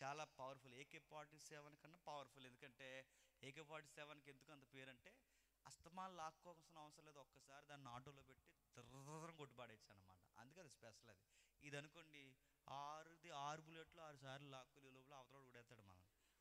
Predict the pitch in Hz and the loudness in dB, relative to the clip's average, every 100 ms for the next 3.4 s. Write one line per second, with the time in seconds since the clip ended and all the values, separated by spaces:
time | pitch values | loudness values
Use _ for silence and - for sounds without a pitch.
0 | - 127 151 233 233 196 156 143 127 104 | -6 -4 -2 -2 0 4 6 6 0 -4
1 | 95 - - - - - - - - - | -12 -16 -20 -20 -20 -20 -20 -20 -20 -20
2 | - 170 180 151 160 214 254 123 107 151 | 0 0 4 10 10 10 8 4 -2 0
3 | 175 165 165 156 | 2 4 4 2